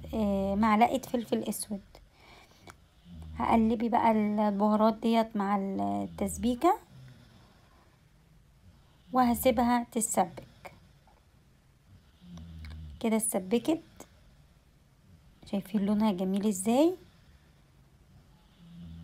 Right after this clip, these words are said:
هجيب بقى المكرونة واحط عليها بقى الصلصة،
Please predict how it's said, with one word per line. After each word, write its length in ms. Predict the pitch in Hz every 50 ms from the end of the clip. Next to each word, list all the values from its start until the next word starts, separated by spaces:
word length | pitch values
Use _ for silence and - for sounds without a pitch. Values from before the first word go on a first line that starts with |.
| - - - - - - _ _ _ _ - - - - - - - - - - - - -
هجيب 280 | 262 247 208 208 226 202
بقى 140 | 202 240 -
المكرونة 600 | 226 208 196 196 - - 202 202 226 262 285 311 285
واحط 340 | 226 - - 220 - -
عليها 360 | 208 190 202 202 208 208 202 196
بقى 140 | - -
الصلصة، 580 | 214 - - - 233 247 262 262 - 349 381 415